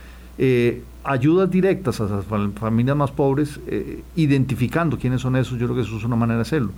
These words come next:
En el gobierno pasado hubo el, el, el esque-, el esquema Proteger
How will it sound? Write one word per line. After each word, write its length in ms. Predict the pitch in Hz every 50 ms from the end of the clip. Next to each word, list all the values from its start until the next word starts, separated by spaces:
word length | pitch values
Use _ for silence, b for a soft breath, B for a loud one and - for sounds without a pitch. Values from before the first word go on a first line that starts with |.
| B B B B B B B B B B B -
En 200 | - 143 131 131
el 320 | 131 127 127 123 127 123 113
gobierno 380 | 117 120 120 127 139 156 160
pasado 340 | 165 160 - 160 156 156 156
hubo 160 | 151 156 165
el, 200 | 156 143 123 - -
el, 240 | 117 110 107 110 -
el 140 | 107 110 107
esque-, 300 | 101 - - 127 127 -
el 120 | 117 113
esquema 380 | 104 - - 131 127 139 143 -
Proteger 520 | 151 147 - - 110 95 131 160 185 185